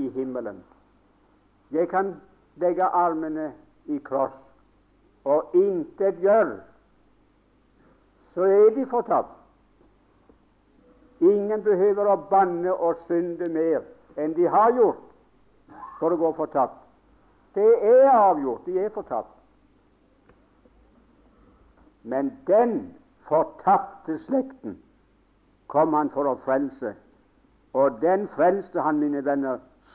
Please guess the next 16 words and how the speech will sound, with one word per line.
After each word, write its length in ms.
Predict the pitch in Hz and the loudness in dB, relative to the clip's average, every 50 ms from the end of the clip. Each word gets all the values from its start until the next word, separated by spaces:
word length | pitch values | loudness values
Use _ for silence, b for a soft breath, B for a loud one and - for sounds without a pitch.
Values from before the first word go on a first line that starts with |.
| - - | -8 -2
som 400 | 156 175 196 214 214 214 202 151 - - _ _ _ _ - 104 98 110 | 2 2 2 2 0 -2 -8 -10 -14 -18 _ _ _ _ -20 -14 -6 -2
lammet 480 | 156 208 226 226 214 175 135 117 - - - _ _ _ _ _ _ _ _ _ _ _ _ _ _ _ _ _ _ _ _ _ _ _ _ _ _ _ _ _ _ _ _ _ _ _ _ _ _ _ _ _ _ _ - 117 | 2 2 2 2 2 0 -2 -4 -4 -8 -16 _ _ _ _ _ _ _ _ _ _ _ _ _ _ _ _ _ _ _ _ _ _ _ _ _ _ _ _ _ _ _ _ _ _ _ _ _ _ _ _ _ _ _ -6 -2
ved 160 | 139 151 156 | 0 2 2
å 100 | 147 147 139 113 113 | 2 2 0 0 0
dø 140 | 127 127 127 117 - | 2 2 2 0 -2
for 160 | 113 101 101 | -6 -8 -8
den. 160 | 95 90 - _ _ _ _ _ _ _ _ _ _ _ _ _ _ _ _ _ _ _ _ _ _ _ _ _ _ _ _ _ _ _ _ _ _ _ _ _ _ _ _ _ _ _ _ _ _ _ _ _ _ _ _ - _ _ _ _ _ _ _ _ _ _ _ _ _ _ _ _ _ | -8 -12 -14 _ _ _ _ _ _ _ _ _ _ _ _ _ _ _ _ _ _ _ _ _ _ _ _ _ _ _ _ _ _ _ _ _ _ _ _ _ _ _ _ _ _ _ _ _ _ _ _ _ _ _ _ -20 _ _ _ _ _ _ _ _ _ _ _ _ _ _ _ _ _
Som 320 | - 156 175 202 202 208 202 175 | -2 0 0 0 0 -2 -4 0
lammet, 480 | 185 185 190 180 165 143 131 107 - - - _ _ | 0 0 0 0 -2 -4 -4 -6 -8 -12 -20 _ _
slik 260 | - 165 170 160 165 - 156 | -4 -2 -2 -2 -2 -4 -6
som 160 | 156 151 147 | -6 -4 -4
vi 160 | 151 151 147 - - - _ _ _ _ _ _ _ _ _ _ _ _ _ _ _ _ _ _ _ _ _ _ _ _ | -4 -6 -6 -8 -10 -16 _ _ _ _ _ _ _ _ _ _ _ _ _ _ _ _ _ _ _ _ _ _ _ _
skildret 400 | - 156 165 170 170 170 170 - | -2 -2 -2 -2 -2 -4 -6 -6
ham 240 | 139 143 156 156 160 | -4 -2 -2 -2 -4
i 80 | 151 - | -4 -2
går, 360 | 151 143 139 135 117 101 | 0 0 2 2 2 0